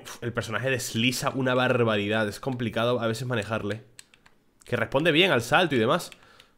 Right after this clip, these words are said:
Pero, joder, lo que desliza, tío. ¿Debería subir de nuevo? Sí, ¿no? Ru-,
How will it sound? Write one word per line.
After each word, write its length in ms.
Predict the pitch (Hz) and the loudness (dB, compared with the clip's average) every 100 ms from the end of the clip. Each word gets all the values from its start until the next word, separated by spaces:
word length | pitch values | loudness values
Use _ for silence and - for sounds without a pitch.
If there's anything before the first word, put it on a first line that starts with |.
| _ - | _ -12
Pero, 240 | 87 87 | -8 -8
joder, 320 | - - 120 | -6 -6 -4
lo 120 | 110 | -4
que 80 | 98 | -6
desliza, 420 | 98 113 123 98 | -6 -8 -8 -10
tío. 180 | 104 117 - _ _ _ - _ _ _ - | -12 -14 -16 _ _ _ -20 _ _ _ -12
¿Debería 200 | 95 117 | -10 -4
subir 240 | 226 120 | -2 -2
de 120 | 92 | -4
nuevo? 360 | 85 95 349 - | -4 -8 -8 -16
Sí, 200 | - 104 | -8 -6
¿no? 100 | - - - _ _ _ - - _ - _ _ _ _ _ _ _ _ _ _ _ _ | -6 -8 -16 _ _ _ -20 -20 _ -20 _ _ _ _ _ _ _ _ _ _ _ _
Ru-, 460 | 107 127 170 170 | -6 0 2 0